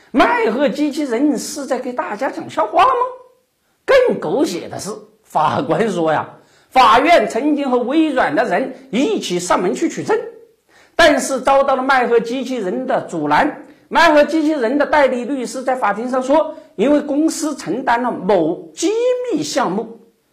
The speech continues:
从I P O说明书看，公司没有任何涉密项目。到底是律师在说谎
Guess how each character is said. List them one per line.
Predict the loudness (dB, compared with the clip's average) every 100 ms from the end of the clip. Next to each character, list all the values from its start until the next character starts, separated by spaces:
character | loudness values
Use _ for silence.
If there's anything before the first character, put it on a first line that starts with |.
| _
从 | -4 -4
I | 2 4 4
P | 2
O | 0
说 | 0 0 2
明 | 2
书 | 0 -6
看， | -4 -4 -6 _ _ _ _ _ _ _ _ _
公 | -12 -8 -6
司 | -6 -6 -4
没 | -4 -4
有 | -4
任 | 2 2 2 0
何 | 0 -2 -4 -20 -18
涉 | -6 0 2
密 | 2 -2
项 | -6 -6 -6
目。 | -14 -16 _ -20 _
到 | 4 6 6
底 | 4 0
是 | -2 -4
律 | -2 -2 -2
师 | -6 -6
在 | -2 -2
说 | -2 -4
谎 | -2 -6 -8